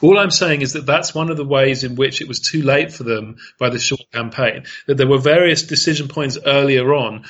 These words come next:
where they might have been able to exercise greater influence on the process that they could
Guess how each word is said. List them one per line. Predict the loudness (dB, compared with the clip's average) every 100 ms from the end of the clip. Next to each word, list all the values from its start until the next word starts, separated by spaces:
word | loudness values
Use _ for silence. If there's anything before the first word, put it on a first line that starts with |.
| -12
where | -2
they | 0
might | 2 2
have | 2
been | 0
able | -2
to | -2 0
exercise | -2 -2 -2 -2 -2 -4 _ _
greater | 0 0 2
influence | -4 -4 -8 -8 -6
on | -8
the | -8
process | -4 -2 -2 -8
that | -8
they | -8
could | -8 0 2 2 -2